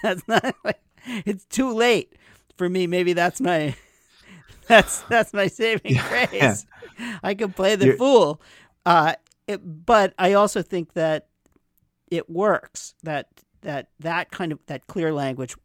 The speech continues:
Speaker 1: matters, and that that
Speaker 2: Right.
Speaker 1: is how you connect with folks. It's also a way of
Speaker 2: Yeah.
Speaker 1: showing that you are kind of one of,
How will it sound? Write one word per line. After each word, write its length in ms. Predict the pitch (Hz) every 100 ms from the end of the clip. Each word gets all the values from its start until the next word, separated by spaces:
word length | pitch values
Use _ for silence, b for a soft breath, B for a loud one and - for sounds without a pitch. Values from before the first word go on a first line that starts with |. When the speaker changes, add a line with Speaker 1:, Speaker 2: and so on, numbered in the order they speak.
| _ _ _
Speaker 1:
matters, 640 | 156 190 214 120 - - _ _ _ _
and 160 | 151 151
that 140 | 143
that 200 | 160 180
Speaker 2:
Right. 20 |
Speaker 1:
is 200 | 165 208
how 140 | 190 156
you 160 | 131
connect 360 | - 139 - -
with 140 | -
folks. 380 | - - - _
It's 160 | 240 -
also 300 | 427 - 127
a 80 | 139
way 160 | 147
of 60 | 120
Speaker 2:
Yeah. 80 | -
Speaker 1:
showing 260 | 190 160 131
that 140 | -
you 160 | 135 131
are 280 | 123 120 127
kind 160 | -
of 60 | 117
one 180 | 120 135
of, 220 | 131 117